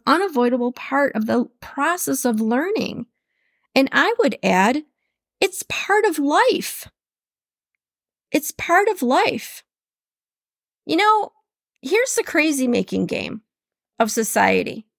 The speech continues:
We're told not to be per-, perfect. We're told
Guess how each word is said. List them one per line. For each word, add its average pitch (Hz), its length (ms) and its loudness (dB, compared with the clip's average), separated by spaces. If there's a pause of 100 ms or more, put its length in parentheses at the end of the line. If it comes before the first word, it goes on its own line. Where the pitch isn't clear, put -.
(1000)
We're 233 140 0
told 339 400 2
not 311 220 0
to 262 80 -6
be 262 160 -2
per-, 277 380 -2
perfect. - 680 -4 (360)
We're 220 140 -4
told 311 840 2